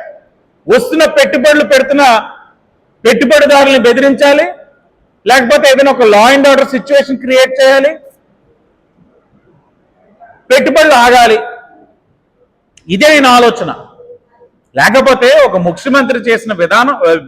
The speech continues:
వ్యక్తి మాట్లాడే విధానం ఇదేనండి ప్రజాస్వామ్యంలో? అసలు ప్రజాస్వామ్యంలో ఈ పార్టీకి ఒక రాజకీయ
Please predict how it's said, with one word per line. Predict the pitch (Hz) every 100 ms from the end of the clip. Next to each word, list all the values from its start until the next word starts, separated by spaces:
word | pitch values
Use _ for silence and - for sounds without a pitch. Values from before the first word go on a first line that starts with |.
| 139
వ్యక్తి | - - 349 349 _ _ _ _ _ 226
మాట్లాడే | 185 - 254 262
విధానం | 220 233 247 240
ఇదేనండి | 247 247 247 269
ప్రజాస్వామ్యంలో? | 202 202 220 233 226 233 226 247 - _ _ _ 156
అసలు | 214 262 196
ప్రజాస్వామ్యంలో | 165 190 269 - 262 247 226 220 196 240 240 170 - - - _ _ _ _ -
ఈ | 240 - 180
పార్టీకి | 214 - - 285 254 269 262 170 - _ 175
ఒక | 180 208
రాజకీయ | 208 214 233